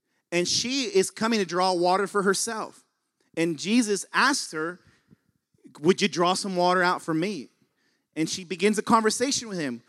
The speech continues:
"Well, you have nothing to draw water with." He said, "How are you gonna do that?"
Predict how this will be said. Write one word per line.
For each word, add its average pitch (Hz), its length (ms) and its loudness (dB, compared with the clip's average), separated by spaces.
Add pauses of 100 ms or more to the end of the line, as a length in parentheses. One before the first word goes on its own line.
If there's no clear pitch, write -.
(220)
"Well, 143 100 0
you 208 120 2
have 220 100 0
nothing 226 260 2
to 220 80 2
draw 220 240 4
water 226 340 6
with." 127 300 -4 (1700)
He 151 60 -8
said, 151 140 -10
"How 151 120 0
are 190 40 8
you 208 120 2
gonna 202 160 2
do 226 180 2
that?" 156 260 -2